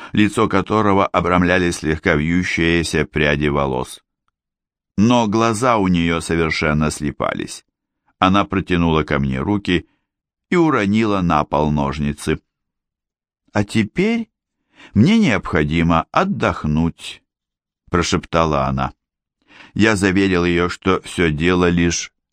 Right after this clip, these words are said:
в приближающемся восходе солнца. Оказывается, она слабела гораздо раньше, чем я.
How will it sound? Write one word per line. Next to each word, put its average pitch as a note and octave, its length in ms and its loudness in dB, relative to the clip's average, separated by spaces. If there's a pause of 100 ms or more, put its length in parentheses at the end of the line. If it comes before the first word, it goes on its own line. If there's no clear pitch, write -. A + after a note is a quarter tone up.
в - 80 -20
приближающемся F2+ 1200 2
восходе D#2+ 580 0
солнца. - 580 -4 (920)
Оказывается, F3 880 2
она C3+ 220 0
слабела C#3+ 640 0
гораздо C#3 580 0
раньше, A2 460 0
чем A2 220 0
я. C#2 380 0